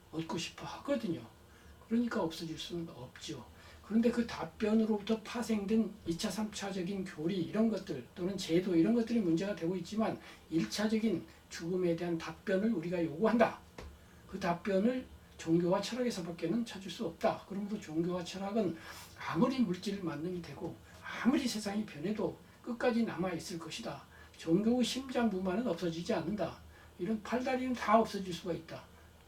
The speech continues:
종교가 했던 것들을 지금 다른 것이 많이 대체를 하고 있어요. 그래서 그 대체할 수 있는 것들은 다 뭐 상담 심리학에 가져가고 의학에 가져가고 해서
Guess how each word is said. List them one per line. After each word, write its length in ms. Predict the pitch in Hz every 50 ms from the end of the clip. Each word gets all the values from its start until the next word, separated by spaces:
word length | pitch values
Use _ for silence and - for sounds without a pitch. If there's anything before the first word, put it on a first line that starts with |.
| - - -
종교가 420 | - - 175 202 214 208 202 214
했던 320 | 214 214 220 - - 220 185
것들을 460 | 165 160 - - 170 202 202 170 -
지금 200 | - 180 208 214
다른 300 | - - - 160 175 185
것이 220 | 175 165 - 214
많이 320 | 175 160 - - - 196 185
대체를 400 | - - 160 160 - 180 170 180
하고 200 | - 202 190 180
있어요. 580 | - - - 196 190 180 151 - 170 165 143 - - - - - - - - - -
그래서 400 | - 175 190 190 220 220 190 175 - - - - - -
그 160 | - 202 202 185
대체할 800 | - - 165 165 - - 190 196 196 190 190 190 185 - 190 185
수 140 | - 214
있는 240 | 196 185 180 175 175
것들은 380 | 165 165 165 - 185 196 208 208
다 420 | - - 135 131 190 190 190 - - - - - - - -
뭐 80 | - 135
상담 440 | - - 214 214 220 202 196 185 175
심리학에 560 | - 180 175 170 165 165 160 151 156 - 165
가져가고 720 | 160 - - 151 - 160 147 147 143 147 160 156 151 151
의학에 360 | 156 165 160 156 160 156 156 147
가져가고 560 | 147 - 147 143 151 147 147 143 147 160 165
해서 260 | 156 - 220 202 -